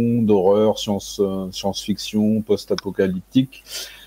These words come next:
Je suis toujours en train de peaufiner, ça fait des années que je suis dessus, et, euh, bon, je sais pas si ça sortira vraiment cette année, j'espère tout faire en tout cas, mais c'est vrai que écrire c'est,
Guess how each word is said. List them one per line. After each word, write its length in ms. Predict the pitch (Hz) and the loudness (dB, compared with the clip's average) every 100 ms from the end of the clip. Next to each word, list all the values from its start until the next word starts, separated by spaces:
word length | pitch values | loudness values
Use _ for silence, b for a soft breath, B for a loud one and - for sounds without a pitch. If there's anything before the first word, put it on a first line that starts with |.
| B B _ - - - - - | B B _ -20 -20 -20 -12 0
Je 460 | 104 120 123 120 | 4 6 6 6
suis 160 | 113 127 | 4 4
toujours 180 | 110 143 | 4 4
en 60 | 127 | 4
train 140 | 135 | 4
de 80 | 123 | 4
peaufiner, 640 | 131 117 123 123 135 135 | 4 4 4 6 6 4
ça 120 | 131 | 4
fait 120 | - | 2
des 160 | 101 104 | 4 6
années 160 | 107 113 | 4 2
que 60 | |
je 40 | - | 0
suis 100 | 101 | -2
dessus, 520 | - 117 117 123 117 | 0 2 4 6 4
et, 60 | |
euh, 240 | 95 90 87 | 4 2 0
bon, 260 | 82 92 95 | 0 -4 -2
je 140 | 101 | -2
sais 160 | 95 92 | 0 2
pas 480 | 104 104 95 95 90 | 4 4 4 0 -4
si 380 | - - 98 95 | -12 -4 -2 0
ça 180 | - | 0
sortira 540 | 95 95 - - 92 101 | 2 0 0 2 4 4
vraiment 640 | 90 95 98 101 90 87 - - - - _ | 4 2 2 2 0 -4 -10 -8 -8 -8 _
cette 240 | - 90 | -6 -2
année, 480 | 90 95 107 110 107 95 - 90 | 0 4 4 4 2 -2 -10 -6
j'espère 680 | 90 - - 107 104 - - _ | -6 -6 0 4 4 2 -8 _
tout 60 | 110 | -2
faire 240 | - 113 | 2 4
en 60 | 95 | 2
tout 140 | - | -2
cas, 200 | 92 113 | 0 2
mais 80 | 107 | 4
c'est 80 | 104 | 4
vrai 100 | 104 | 2
que 220 | 104 98 | 4 2
écrire 320 | 101 - 123 107 | 2 2 2 4
c'est, 320 | - 101 | 4 4